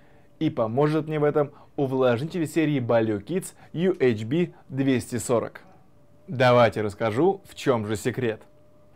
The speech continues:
Низкая влажность воздуха в комнате ребенка сушит слизистые и способствует активному распространению вирусов и бактерий, увеличивая риск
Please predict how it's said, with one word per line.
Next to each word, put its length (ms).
Низкая 480
влажность 480
воздуха 440
в 40
комнате 440
ребенка 580
сушит 420
слизистые 680
и 80
способствует 720
активному 540
распространению 1000
вирусов 580
и 80
бактерий, 680
увеличивая 640
риск 320